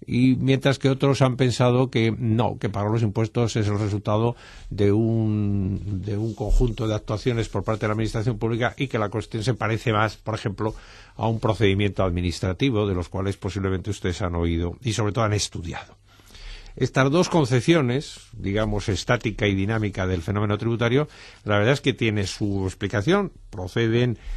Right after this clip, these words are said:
de, nosotros hemos llegado al derecho tributario en España más tarde que el, que el, que, que otros ordenamientos jurídicos europeos, y la verdad es que estamos bebiendo de tradiciones diferentes. Eh, la tradición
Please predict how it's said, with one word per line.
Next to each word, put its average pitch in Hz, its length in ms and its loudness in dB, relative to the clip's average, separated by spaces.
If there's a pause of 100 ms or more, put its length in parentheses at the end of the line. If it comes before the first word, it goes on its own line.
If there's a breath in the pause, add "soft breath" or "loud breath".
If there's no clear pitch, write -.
(180 loud breath)
de, 92 640 0 (120)
nosotros 107 680 -2
hemos 110 200 0
llegado 110 220 2
al 107 80 2
derecho 107 240 -2
tributario 104 360 0
en 101 40 0
España 101 480 -2 (360 loud breath)
más 92 600 -2
tarde 113 380 2
que 95 180 -4
el, 90 400 -2
que 98 160 -2
el, 87 340 -4
que, 95 220 -10
que 113 140 -8
otros 110 320 -6
ordenamientos 107 520 -4
jurídicos 135 720 -2
europeos, 131 800 2 (280 loud breath)
y 120 100 0
la 117 100 4
verdad 117 140 4
es 131 60 0
que 139 80 0
estamos 123 260 2
bebiendo 120 540 4
de 110 220 -2
tradiciones 104 580 -4
diferentes. 95 720 -6 (760 loud breath)
Eh, - 260 -8
la 107 140 -6
tradición 123 1000 0